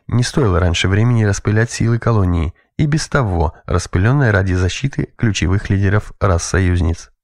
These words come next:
Весть о том, что легендарный и загадочный боевой флот людей прибыл в Туманность Смерти практически в полном составе ради спасения братьев и сестёр, сражающихся в полной изоляции на оккупированных планетах,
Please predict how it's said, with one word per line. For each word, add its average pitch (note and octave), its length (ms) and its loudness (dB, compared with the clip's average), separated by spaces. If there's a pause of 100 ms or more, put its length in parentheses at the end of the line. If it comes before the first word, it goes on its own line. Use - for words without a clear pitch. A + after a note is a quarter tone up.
(680)
Весть A#2+ 320 2
о G#2 80 2
том, A2+ 180 0
что - 160 0
легендарный A2+ 680 2
и G2+ 40 2
загадочный G#2 600 0
боевой G#2 400 2
флот G#2 320 0
людей G2 300 0
прибыл G#2 360 2
в - 80 -4
Туманность F#2+ 460 2
Смерти F#2 420 0
практически F#2 640 0
в - 100 -6
полном G2 320 0
составе F#2 480 0
ради F2+ 220 2
спасения F#2+ 500 0
братьев F2+ 460 0
и E2 60 0
сестёр, A#2+ 460 -2 (380)
сражающихся F2+ 840 0
в - 100 -2
полной G2 320 2
изоляции F#2+ 460 0
на G2 200 2
оккупированных F#2 720 0
планетах, F#2+ 540 0